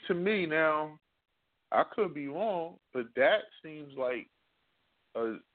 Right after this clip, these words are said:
um, a disease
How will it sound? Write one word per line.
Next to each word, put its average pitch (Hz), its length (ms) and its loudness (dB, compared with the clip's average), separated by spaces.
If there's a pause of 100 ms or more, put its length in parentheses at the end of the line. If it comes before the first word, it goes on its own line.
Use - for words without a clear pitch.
(400)
um, 104 720 2 (1200)
a 123 60 2
disease 131 600 -2